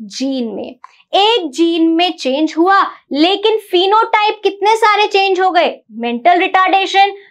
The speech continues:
रिडक्शन in hair and skin में पिगमेंटेशन, मेंटल रिटार्डेशन आ जाएगा, बाल जो होंगे वो कम हो जाएंगे और स्किन में क्या होएगा? पिगमेंटेशन होएगा, कलरेशन आ जाएगा। तो यहाँ पर क्या हो रहा है?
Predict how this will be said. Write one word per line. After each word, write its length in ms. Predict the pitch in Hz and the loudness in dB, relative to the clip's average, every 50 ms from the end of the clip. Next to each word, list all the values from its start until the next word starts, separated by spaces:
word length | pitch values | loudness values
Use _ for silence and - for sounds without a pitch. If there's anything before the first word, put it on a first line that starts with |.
| _ _ - | _ _ -4
रिडक्शन 560 | 247 247 214 277 294 294 - - 392 403 392 415 | -4 0 0 0 0 0 -2 -2 -2 -2 0 0
in 180 | 415 415 403 | 0 0 2
hair 300 | 330 381 381 392 392 392 392 - _ _ _ _ _ - | 2 2 2 2 2 0 -2 -4 _ _ _ _ _ -2
and 460 | 320 392 415 466 480 508 508 466 - | 0 2 2 2 2 2 -2 -4 -8
skin 420 | - - _ 359 381 381 359 359 359 | -12 -10 _ -2 -2 -2 -2 -2 -2
में 200 | 370 359 359 370 | -2 -2 0 0
पिगमेंटेशन, 800 | 349 311 262 294 302 302 302 294 302 285 285 277 - - 269 247 | -2 -4 -2 0 0 0 0 2 2 0 0 0 -2 -4 -4 -2
मेंटल 380 | 247 262 269 285 285 370 370 | -2 -2 -2 0 2 2 2
रिटार्डेशन 680 | 370 359 370 370 349 349 302 349 349 339 339 370 359 | 2 0 0 0 0 2 2 0 0 0 0 0 0
आ 100 | 359 349 349 | 0 0 0
जाएगा, 400 | 302 349 349 339 330 349 359 339 - - _ _ _ _ _ _ _ _ _ _ _ _ _ | 0 -2 -2 0 0 0 0 0 0 -4 _ _ _ _ _ _ _ _ _ _ _ _ _
बाल 400 | - 240 269 285 302 330 359 370 | -4 0 2 4 4 4 4 4
जो 120 | 302 381 370 | 4 4 4
होंगे 240 | 359 359 339 359 330 | 4 2 2 0 2
वो 140 | 277 262 254 | 2 0 2
कम 240 | 262 330 370 381 381 | 4 2 4 4 4
हो 120 | 370 359 | 2 2
जाएंगे 420 | 339 320 349 349 339 339 339 359 359 | 2 0 0 0 0 0 0 0 0
और 360 | - - 294 339 370 403 427 | 2 4 4 4 4 4 2
स्किन 340 | 403 - - 330 330 311 311 | -2 -4 -2 0 2 4 4
में 180 | 320 330 330 330 | 4 4 2 2
क्या 140 | 320 302 294 | 2 0 2
होएगा? 480 | 294 285 277 277 269 247 302 349 381 403 403 - - | 2 2 0 0 2 2 2 4 2 2 0 -2 -4
पिगमेंटेशन 800 | - 226 214 240 247 254 262 254 254 247 247 254 247 - 285 269 262 | -6 -4 -4 -4 -4 -4 -4 -2 0 0 0 0 0 -2 -4 -4 -4
होएगा, 360 | 240 226 226 220 233 226 208 | -2 -4 -2 0 0 -2 0
कलरेशन 680 | - - 262 269 269 277 294 285 302 294 - 294 269 | 0 0 2 2 4 4 4 2 0 -2 -2 -4 -4
आ 160 | - - 214 - | -2 -4 -6 -6
जाएगा। 420 | - - - 78 - - - - - _ _ _ - - - _ _ - | -6 -10 -12 -12 -12 -14 -16 -18 -18 _ _ _ -20 -20 -20 _ _ 0
तो 40 | |
यहाँ 240 | 277 269 311 330 349 | 2 4 2 2 2
पर 160 | 349 427 427 | 2 0 0
क्या 160 | 330 427 415 415 | 2 2 2 2
हो 100 | 403 392 | 2 2
रहा 220 | 392 381 392 403 | 2 2 2 2
है? 120 | 415 466 | 2 0